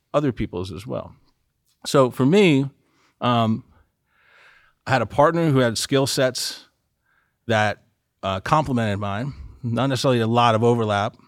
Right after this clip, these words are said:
in the beginning, right? Mikey was the one side of the business, I was the other. Um, and I had a vision.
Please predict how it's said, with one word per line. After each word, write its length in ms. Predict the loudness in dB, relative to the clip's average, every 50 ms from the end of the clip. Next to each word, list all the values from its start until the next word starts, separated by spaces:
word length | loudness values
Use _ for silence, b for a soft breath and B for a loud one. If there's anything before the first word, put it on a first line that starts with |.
| _ _ -8
in 80 | -6
the 60 | -4
beginning, 500 | -4 -4 -6 -6 -6 -6 -6 -8 -8 -10 -10
right? 160 | -10 -8 -6
Mikey 380 | -4 -2 -2 -2 -2 -4 -4 -6 -6 -6
was 300 | -8 -8 -8 -8 -10 -14
the 320 | -10 -8 -6 -6 -6 -8 -10 -14 -18 -20 -20 _ _
one 300 | -10 -6 -4 -2 -2 -2
side 200 | -2 -2 -2 -2
of 60 | -2
the 60 | -2
business, 320 | -4 -4 -4 -4 -6 -6 -6
I 100 | -4 -6
was 120 | -6 -6
the 140 | -6 -6 -6
other. 280 | -6 -6 -8 -10 -14 -18 _ b b b b b b
Um, 520 | -12 -8 -4 -4 -2 -2 -2 -4 -6 -8 b b b b b b b b b _
and 460 | -4 -2 0 0 0 0 0 0 -2 -4 -8 _ _ _
I 180 | -4 -2 0 0
had 500 | 2 2 2 2 2 2 0 0 -2 -6 -8 -8
a 80 | -8
vision. 600 | -6 -6 0 2 4 4 4 2 0 -4 -8 b